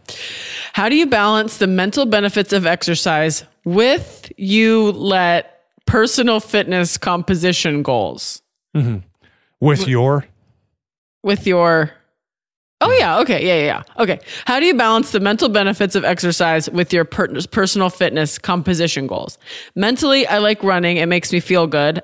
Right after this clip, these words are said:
Speaker 1: I don't always love leaving the house to do it, but I love the feeling,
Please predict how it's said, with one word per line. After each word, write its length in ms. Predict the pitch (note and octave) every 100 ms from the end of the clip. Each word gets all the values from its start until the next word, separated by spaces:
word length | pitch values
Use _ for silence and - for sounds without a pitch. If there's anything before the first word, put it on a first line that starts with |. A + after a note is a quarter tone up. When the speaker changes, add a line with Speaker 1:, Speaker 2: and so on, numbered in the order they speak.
| -
Speaker 1:
I 80 | F3+
don't 180 | F#3+ F3
always 360 | F3+ F3 E3+
love 240 | F3+ E3+ D#3
leaving 360 | F3 G3+ G3 F#3+
the 80 |
house 340 | F3 F3+ F3 -
to 80 | D#3+
do 220 | G#3+ A3+
it, 160 | -
but 80 | F#3
I 100 | E3+
love 280 | E3+ F3 D#3+
the 120 | E3
feeling, 720 | D#3+ - - A3+ A3 G#3+ G#3